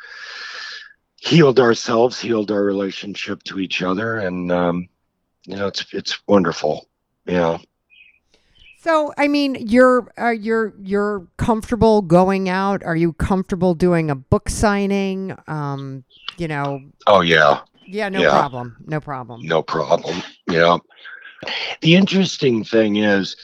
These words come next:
Speaker 1: is that, um, you know, my, my story can appeal to m-,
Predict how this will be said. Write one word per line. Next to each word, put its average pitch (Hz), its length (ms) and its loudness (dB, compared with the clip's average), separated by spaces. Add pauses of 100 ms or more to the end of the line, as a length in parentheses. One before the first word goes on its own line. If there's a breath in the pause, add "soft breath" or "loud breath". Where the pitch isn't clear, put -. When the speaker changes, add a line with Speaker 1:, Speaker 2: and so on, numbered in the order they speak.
(480 loud breath)
Speaker 1:
is 98 380 -4
that, 95 280 -2 (280)
um, 90 460 -2 (220)
you 113 160 -8
know, 104 220 -4 (640)
my, 120 260 2 (140)
my 113 640 2
story 147 680 -2 (260)
can 113 220 -4
appeal 110 440 4
to 92 340 -2
m-, 90 180 -4